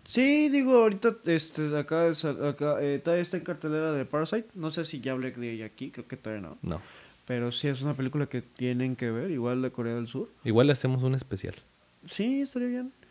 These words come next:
Speaker 1: Yo la quería comprar, pero no sé, no sé si, si se pueda. Este, pero el caso es que sí es una película muy buena.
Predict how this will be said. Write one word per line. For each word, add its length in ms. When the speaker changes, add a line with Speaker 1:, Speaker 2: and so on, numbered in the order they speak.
Speaker 1:
Yo 80
la 100
quería 180
comprar, 440
pero 160
no 180
sé, 140
no 580
sé 140
si, 320
si 120
se 120
pueda. 440
Este, 720
pero 120
el 60
caso 200
es 80
que 120
sí 140
es 80
una 140
película 360
muy 200
buena. 360